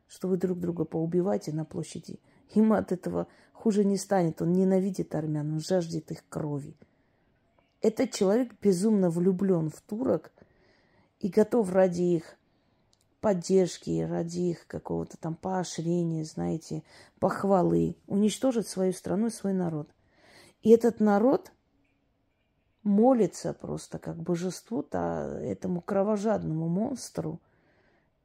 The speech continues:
и его жидовке жене, которые просто уничтожают страну. Все даты, которые имели какое-то значение для нашего народа, все испоганились.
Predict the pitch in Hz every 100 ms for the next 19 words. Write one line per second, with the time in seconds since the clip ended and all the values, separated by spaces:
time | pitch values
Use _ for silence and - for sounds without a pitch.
0 | _ - 185 185 220 233 214 - - _
1 | - 175 185 185 220 214 - 185 190 180
2 | 160 - 175 - 214 190 175 214 285 349
3 | - 208 202 190 - 190 180 233 240 -
4 | _ _ _ _ _ - - 185 170 151
5 | - _ _ _ _ _ _ _ _ _
6 | _ _ _ _ _ _ _ _ - 277
7 | 254 202 220 - - 156 170 _ _ _
8 | _ _ _ _ _ _ _ - - 190
9 | 180 180 190 170 165 160 165 - 160 -
10 | _ _ _ - - 175 170 254 294 247
11 | 180 170 165 160 - 156 160 160 156 151
12 | - 254 269 - 175 170 160 147 156 -